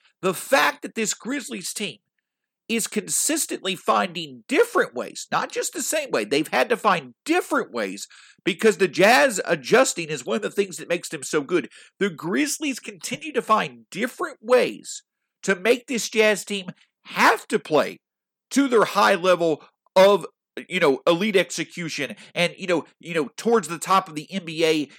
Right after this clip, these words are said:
you know, consistency. The Grizzlies are having to, they're, they're, the Grizzlies are consistently making the Jazz have to play within the best version of themselves in order to get the wins in this series.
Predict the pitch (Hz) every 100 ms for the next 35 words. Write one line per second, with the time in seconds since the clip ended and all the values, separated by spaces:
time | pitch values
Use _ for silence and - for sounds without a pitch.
0 | - 156 147 160 123 - 196 - 110 -
1 | 104 - _ 180 151 240 294 294 233 202
2 | 160 208 269 269 262 254 - _ - 196
3 | 165 151 - 175 165 165 156 143 170 269
4 | 277 202 147 131 - 302 - 254 - 208
5 | 185 175 160 180 170 151 - - - 202
6 | 262 - - 208 214 196 - - 170 220
7 | 190 165 208 151 190 330 247 156 123 104
8 | - 101 90 - - _ _ _ _ 208
9 | - - 220 262 254 233 - 214 - 147
10 | 127 226 - 170 185 165 120 - 170 156
11 | 151 180 143